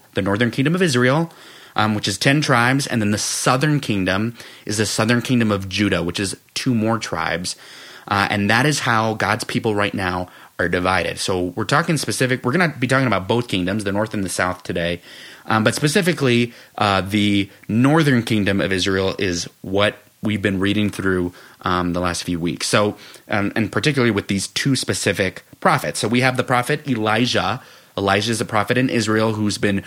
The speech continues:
really, was trying to call Israel into repentance through some pretty stark words of conviction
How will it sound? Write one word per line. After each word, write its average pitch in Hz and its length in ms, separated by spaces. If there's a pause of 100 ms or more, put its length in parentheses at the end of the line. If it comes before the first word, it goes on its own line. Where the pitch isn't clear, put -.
(160)
really, 160 400 (300)
was 110 140
trying 131 200
to 123 80
call 123 460
Israel 120 440
into 117 200
repentance 110 580
through 107 300
some 92 180
pretty 135 300
stark - 500
words 107 400
of 87 160
conviction 120 800